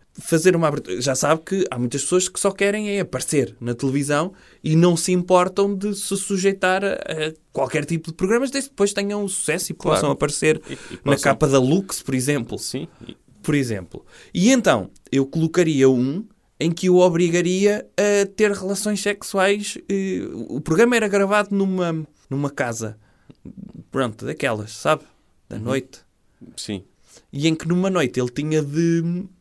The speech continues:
Speaker 1: pronto, experimentar vários tipos de,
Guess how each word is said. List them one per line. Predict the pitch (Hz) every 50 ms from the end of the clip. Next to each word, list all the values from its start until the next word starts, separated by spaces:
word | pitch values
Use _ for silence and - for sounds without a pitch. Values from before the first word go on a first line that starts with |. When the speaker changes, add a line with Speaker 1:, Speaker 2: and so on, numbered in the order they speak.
| _ _ _
Speaker 1:
pronto, | - 190 226 214 -
experimentar | - - - 135 135 131 131 127 123 139 131 131 131 135 127
vários | 127 143 143 147 143 147
tipos | - - 160 156 - - - 135
de, | 135 151 160 165 160 160 160